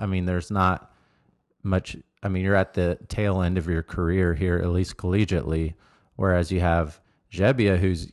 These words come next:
kind of your future. Why not now give him the reins, let him develop and grow this season, get that experience that he's gonna need. It's gonna help boost him into next year.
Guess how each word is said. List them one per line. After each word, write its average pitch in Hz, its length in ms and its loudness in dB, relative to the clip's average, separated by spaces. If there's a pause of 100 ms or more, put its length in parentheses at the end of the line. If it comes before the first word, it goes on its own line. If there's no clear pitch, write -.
kind 120 180 -2
of 92 100 -2
your 87 120 0
future. 98 920 0
Why 110 220 2
not 120 440 2
now 101 520 2 (680)
give 110 220 0
him 113 300 0
the 92 300 2
reins, 95 720 0
let 107 180 0
him 98 340 -2
develop 98 520 2
and 85 160 -4
grow 98 340 4
this 95 260 -2
season, 95 500 -2
get 98 260 -6
that 92 200 0
experience 113 640 -2
that 90 80 -4
he's 92 160 -2
gonna 92 240 -2
need. 101 480 -2 (320)
It's - 100 -14
gonna 92 200 -4
help 101 400 -2
boost 117 320 0
him 95 180 -2
into 92 240 -4
next 113 420 -4
year. 95 320 2